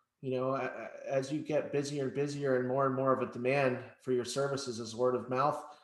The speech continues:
starts to ramp up and spread, um, you know, more opportunities happen. And as more opportunities happen,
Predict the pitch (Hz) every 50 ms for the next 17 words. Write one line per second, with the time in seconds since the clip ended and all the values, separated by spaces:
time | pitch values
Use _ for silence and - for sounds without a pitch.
0 | _ _ - - - 139 127 - - - - 123 123 127 127 127 127 - 131 127
1 | 123 - 131 120 110 - - - 170 170 139 127 127 123 - - - - - -
2 | - - _ _ _ _ - 123 123 123 120 120 123 123 123 123 123 120 113 113
3 | - _ _ _ _ _ _ _ _ _ _ _ - 139 139 131 127 127 131 139
4 | 131 131 131 - 131 127 - - 196 208 151 120 113 104 - 127 110 104 101 -
5 | 110 107 107 113 120 120 113 120 127 131 131 131 127 123 - 123 - - - 165
6 | 160 147 139 135 131 - - - - 175 190 185 - - 127 123 123 123